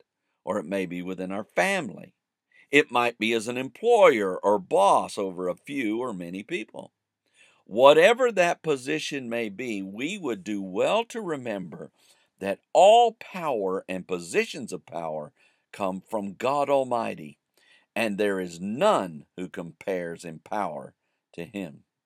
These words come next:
Next time, we will discover where the Acts of Ahasuerus were written.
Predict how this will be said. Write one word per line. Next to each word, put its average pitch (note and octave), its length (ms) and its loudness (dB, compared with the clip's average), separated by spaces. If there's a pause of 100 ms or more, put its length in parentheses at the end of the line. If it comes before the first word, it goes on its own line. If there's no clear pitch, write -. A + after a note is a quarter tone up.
(800)
Next D3 260 0
time, E3+ 300 -2
we D#3 120 -4
will A#2+ 140 -2
discover A#2+ 480 0
where D#3+ 340 2
the C3+ 200 -2
Acts G#2+ 280 0
of G2+ 100 -6
Ahasuerus G2 640 -6
were G2 200 -8
written. G#2+ 580 -8